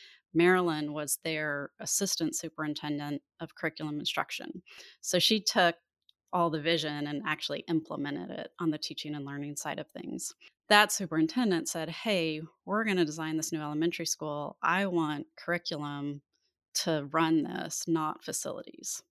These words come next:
So I got to work directly with Marilyn. Facilities was there, but they were very kind of like, "Nope, this is, this is your show, Marilyn. You run this."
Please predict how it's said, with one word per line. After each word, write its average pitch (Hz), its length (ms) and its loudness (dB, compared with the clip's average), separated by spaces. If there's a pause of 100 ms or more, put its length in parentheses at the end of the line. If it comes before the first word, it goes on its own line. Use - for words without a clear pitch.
(180)
So - 160 2
I 185 160 10
got 196 220 2
to 170 100 -6
work 151 240 -6
directly 165 400 -6
with 170 160 -6
Marilyn. 147 680 -2 (320)
Facilities 302 480 4
was 240 140 0
there, 233 240 4
but 160 180 -4
they 175 120 0
were 180 180 0
very 175 380 0
kind 165 260 -2
of 151 120 -4
like, 151 180 -4
"Nope, 208 320 -2
this 185 220 -2
is, 190 340 -6 (180)
this - 180 -8
is - 120 -12
your 214 140 -2
show, 214 200 -2
Marilyn. 190 440 -2
You 180 220 0
run 175 260 -2
this." 165 360 -4